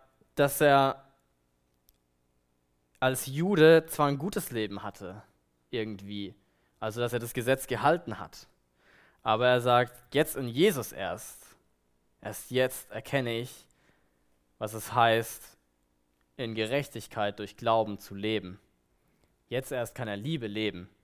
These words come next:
er erfährt es.“ Und das passt zu dem, dass er sagt, „Jetzt prüft, worauf es ankommt,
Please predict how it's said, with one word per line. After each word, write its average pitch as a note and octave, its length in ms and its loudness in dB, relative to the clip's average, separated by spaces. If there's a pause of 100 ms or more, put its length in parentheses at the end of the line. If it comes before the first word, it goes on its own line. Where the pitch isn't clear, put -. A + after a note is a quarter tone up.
er G#2+ 120 -12
erfährt A#2 440 0
es.“ - 360 -12 (1500)
Und A2+ 100 -10
das C3 160 -2
passt B2 300 -6
zu A#2+ 100 -10
dem, C3 220 -2
dass A2+ 120 -6
er G#2+ 60 -10
sagt, A2+ 260 -4
„Jetzt A2 180 -10
prüft, F3 360 -6
worauf A#2+ 260 -2
es B2 100 -16
ankommt, A2+ 640 -8